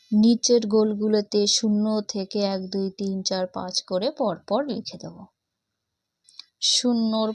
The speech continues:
পরে কত হয়? শূন্যর পরে এক, শূন্যর বড় এক, তারপরে দুই। এক কথা, ছোট থেকে বড়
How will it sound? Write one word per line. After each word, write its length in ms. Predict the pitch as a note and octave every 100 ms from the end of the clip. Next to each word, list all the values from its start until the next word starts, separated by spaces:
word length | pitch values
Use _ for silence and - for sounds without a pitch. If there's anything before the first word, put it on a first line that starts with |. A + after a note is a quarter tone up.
| -
পরে 340 | G#3+ G3+ D4 - _ _ _ _ _
কত 240 | G#3+ G#3
হয়? 260 | A3 A3 C#4+ - _
শূন্যর 600 | - - - A3 G#3+ G#3+
পরে 280 | G#3 G#3 G3 -
এক, 280 | G3 F3 - - - _ _ _ _ _ _ _
শূন্যর 420 | - - A3 A3
বড় 300 | G#3+ G#3+ G#3+ A3
এক, 460 | - G3 G3+ - - _ _ _ _ -
তারপরে 420 | F3+ - F#3+ G3
দুই। 460 | F3+ G3+ F#3+ G#3 C#4+ - - _
এক 160 | B3 B3+ -
কথা, 240 | C4+ D#4 D#4
ছোট 320 | - A#3+ A#3+
থেকে 460 | C#4 C#4 B3+ B3+ D#4+
বড় 300 | A#3+ G#3